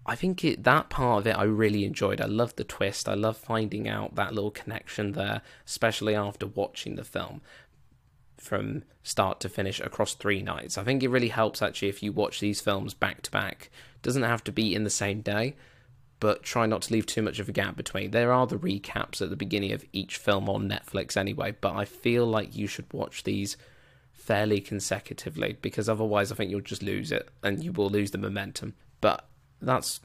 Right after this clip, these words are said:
all I really have to say on, so, the content, really. It's all shot really well. Part one dragged. Part three, the beginning dragged much more than any of the others.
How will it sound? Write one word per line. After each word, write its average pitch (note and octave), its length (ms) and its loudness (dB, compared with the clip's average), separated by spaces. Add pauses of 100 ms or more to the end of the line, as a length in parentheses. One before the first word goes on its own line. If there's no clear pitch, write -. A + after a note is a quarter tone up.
all G2+ 160 2
I G2+ 180 0
really G#2 180 6
have G2 160 -2
to - 80 -4
say G2+ 140 0
on, G#2 320 -4
so, B2 240 -6
the A2 80 -4
content, G#2+ 540 2
really. G#2 320 4 (280)
It's A2 160 0
all D3+ 240 2
shot - 400 2
really G#2 280 6
well. F#2+ 380 -2 (200)
Part B2+ 300 4
one A#2+ 220 4
dragged. G2 580 -4
Part B2 320 0
three, A2+ 320 2
the - 100 -4
beginning B2 460 4
dragged G#2 540 -4 (240)
much A2+ 400 0
more G#2 260 4
than G2+ 160 0
any G2+ 220 0
of G2+ 60 -8
the G2 140 4
others. - 360 -2